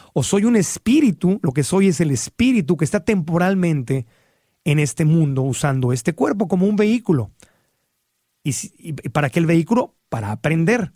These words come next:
porque vengo a este mundo a aprender. Entonces,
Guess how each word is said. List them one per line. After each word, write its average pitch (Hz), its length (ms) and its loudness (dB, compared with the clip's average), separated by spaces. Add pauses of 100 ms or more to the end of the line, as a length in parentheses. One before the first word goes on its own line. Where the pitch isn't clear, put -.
(220)
porque 123 240 -4
vengo 135 320 0
a 135 40 0
este - 180 -4
mundo 117 380 0
a 123 40 0
aprender. 151 640 0 (1400)
Entonces, 185 540 -2